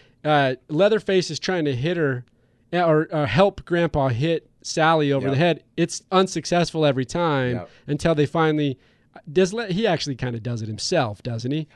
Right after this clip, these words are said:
Speaker 2: I think
Speaker 1: Or
Speaker 2: so,
Speaker 1: does
Speaker 2: but they also drop it on her head once or twice, too,
Speaker 1: Yeah.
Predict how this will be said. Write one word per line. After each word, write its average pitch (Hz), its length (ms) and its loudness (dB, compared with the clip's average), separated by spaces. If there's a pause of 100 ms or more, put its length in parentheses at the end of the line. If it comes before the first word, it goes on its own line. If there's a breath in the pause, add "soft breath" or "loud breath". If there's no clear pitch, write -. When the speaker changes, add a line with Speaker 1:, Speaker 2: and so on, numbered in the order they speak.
Speaker 2:
I 143 80 -2
think 180 240 -4
Speaker 1:
Or 151 80 2
Speaker 2:
so, 143 80 2
Speaker 1:
does 117 120 -2
Speaker 2:
but 127 120 -8
they 143 100 -2
also 160 240 -6
drop 113 320 -6
it 117 60 -8
on 107 80 -8
her 90 80 -10
head 92 240 -12
once 95 220 -10
or 82 60 -16
twice, 82 320 -14
too, 139 60 -6
Speaker 1:
Yeah. 139 320 4